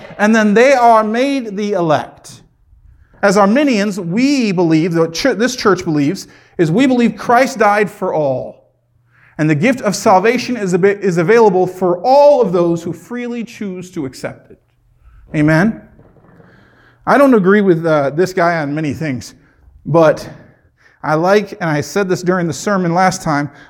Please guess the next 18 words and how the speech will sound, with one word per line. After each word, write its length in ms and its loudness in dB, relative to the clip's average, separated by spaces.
I 60 0
like 260 2
what 80 0
John 260 0
MacArthur 460 0
said, 260 -4
who 200 0
is 100 4
a 60 -2
Calvinist, 520 0
by 140 -4
the 100 -8
way. 220 -8
Uh, 160 -2
he 120 2
was 140 2
asked 360 -2
about 600 -2